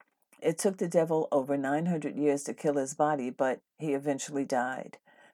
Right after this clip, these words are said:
However, he died spiritually immediately. His spirit, his nature, was replaced immediately. That's why they call accepting Jesus as Savior being born again.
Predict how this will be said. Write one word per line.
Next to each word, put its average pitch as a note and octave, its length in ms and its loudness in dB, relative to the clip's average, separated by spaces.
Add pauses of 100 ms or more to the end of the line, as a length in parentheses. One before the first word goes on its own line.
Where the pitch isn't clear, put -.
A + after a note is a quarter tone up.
(100)
However, A3 720 2 (240)
he G#3+ 180 2
died E3 280 0
spiritually E3+ 680 -2
immediately. C#3 720 -4 (540)
His F3+ 200 0
spirit, F3+ 460 0 (420)
his E3 220 -4
nature, F3 560 -4 (220)
was C#3 240 -2
replaced C3 680 -6
immediately. D3 720 -6 (640)
That's F3+ 320 4
why D#3+ 160 4
they D3 140 0
call D#3+ 260 2
accepting D3+ 540 -2
Jesus C#3+ 480 -2
as C3+ 140 -4
Savior D3+ 380 2
being C#3+ 320 -2
born D3+ 280 0
again. B2+ 340 -8